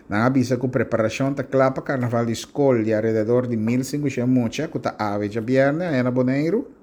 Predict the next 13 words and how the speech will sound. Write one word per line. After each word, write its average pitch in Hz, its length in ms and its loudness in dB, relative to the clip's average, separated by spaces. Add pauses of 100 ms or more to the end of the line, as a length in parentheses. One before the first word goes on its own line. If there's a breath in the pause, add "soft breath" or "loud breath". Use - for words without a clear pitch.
(800 loud breath)
También 127 300 4
entrega 131 340 2
número 139 400 2
pa 143 100 -4
grupo, 123 380 0
nang, 110 380 -2
etcétera. 101 480 -4
Jefe 156 320 2
de 220 100 -6
cuerpo 160 320 2
policial, 123 680 -2 (380 loud breath)
Alvin 135 380 4
Braff, 135 380 0